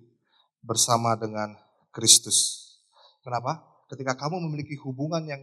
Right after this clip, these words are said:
intim bersama Kristus, itu yang akan mem-, kamu bawa kepada keluarga kamu. Culture itu yang kamu akan bawa ke keluarga kita.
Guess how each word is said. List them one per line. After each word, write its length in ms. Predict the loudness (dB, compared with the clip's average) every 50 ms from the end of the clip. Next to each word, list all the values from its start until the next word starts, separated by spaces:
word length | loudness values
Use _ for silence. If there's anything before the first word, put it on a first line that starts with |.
| -10
intim 400 | -8 -8 -8 -8 -8 -8 -10 -10
bersama 280 | -10 -12 -14 -14 -14 -14 -12
Kristus, 440 | -8 -8 -8 -6 -6 -8 -10 -8 -6
itu 280 | -8 -8 -2 2 4 4
yang 160 | 4 4 2
akan 300 | -4 -14 -12 -8 -8 -6 -4
mem-, 260 | -4 -4 -4 -6 -8 -10 -8 -4
kamu 280 | -2 0 2 2 2
bawa 360 | 0 -2 -2 -2 -2 -2 -2 -4
kepada 320 | -8 -18 -18 -16 -16 -16 -14
keluarga 400 | -14 -12 -12 -12 -14 -16 -18 -18
kamu. 280 | -20 -20 -20 -20 -20 _ _ _ _ _ _ _ _ _ _ _ _ _ _ _ _ _ _ 0
Culture 440 | 4 4 4 6 6 2 2 2 0
itu 240 | -2 2 4 6 6
yang 80 | 6 6
kamu 480 | 2 2 2 2 4 4 4 2 2
akan 220 | -2 -2 0 2 4
bawa 240 | 6 8 10 10 8 8
ke 120 | 4 0
keluarga 440 | 4 6 8 8 6 6 2 0 -2 -2
kita. 320 | -4 -6 -6 -6 -8